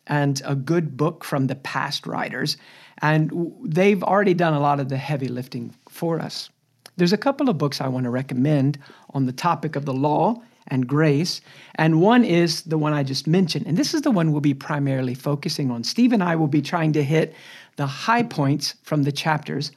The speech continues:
of this book, The Law and the Gospel. Now, who is Ernie Reisinger? Reisinger is, uh, has passed away. He was a, um, a pastor as a Reformed Baptist. He was a leader. He was the first American on the Banner of Truth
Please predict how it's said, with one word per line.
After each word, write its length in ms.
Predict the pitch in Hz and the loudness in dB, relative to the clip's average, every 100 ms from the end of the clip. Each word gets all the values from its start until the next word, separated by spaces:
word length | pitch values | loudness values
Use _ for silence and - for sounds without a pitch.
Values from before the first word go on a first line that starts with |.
| _ - | _ -6
of 120 | 139 | 0
this 160 | 170 - | 0 0
book, 340 | 139 127 131 _ - _ _ | -4 -6 -10 _ -20 _ _
The 80 | 151 | -2
Law 340 | 143 135 135 | 0 0 -2
and 140 | - 131 | -2 -2
the 60 | |
Gospel. 460 | 139 160 156 - - - | 2 0 -2 -10 -12 0
Now, 240 | 156 143 - | 0 0 0
who 180 | 208 277 | 2 2
is 180 | 269 - - | 0 -4 -6
Ernie 300 | 156 151 160 | -2 0 0
Reisinger? 580 | 165 220 190 143 123 - _ - - - - | -2 -2 0 -2 -2 -10 _ -20 -20 -20 2
Reisinger 480 | 190 226 233 196 - | 4 6 6 6 4
is, 580 | 160 156 156 135 - - | 2 4 4 0 -6 -4
uh, 300 | 139 135 135 | 0 0 0
has 220 | 151 139 | -4 -4
passed 320 | - 175 - | -2 -2 0
away. 200 | 156 139 | 0 0
He 360 | 143 147 143 - - | 2 2 0 -4 -2
was 280 | 156 143 - | 0 0 -2
a, 460 | 143 139 139 135 139 - - _ _ | 0 2 2 0 -4 -20 -20 _ _
um, 280 | 131 120 120 | -6 -6 -6
a 60 | 220 | -8
pastor 720 | - - 160 156 - 233 240 _ _ - | -4 2 2 2 0 0 0 _ _ -10
as 160 | 165 | -6
a 60 | 143 | -4
Reformed 420 | 131 135 160 127 | -4 -4 -2 -2
Baptist. 500 | 135 143 147 208 - | -2 -4 -2 -4 -2
He 80 | 151 | -6
was 180 | 131 127 | -6 -6
a 40 | |
leader. 560 | 131 131 147 170 202 254 - - - | -4 0 2 4 2 2 -8 -18 -2
He 100 | 151 | 0
was 160 | 143 | 2
the 100 | 143 | -2
first 420 | 135 - 202 202 | -4 0 0 0
American 580 | 147 143 151 160 220 247 | 0 2 2 0 0 -2
on 220 | - 147 | -2 -2
the 60 | 139 | 0
Banner 420 | 123 143 156 180 | 0 -2 0 -2
of 240 | - 143 131 | -4 -6 -6
Truth 460 | - 165 160 160 | -4 -2 -2 -4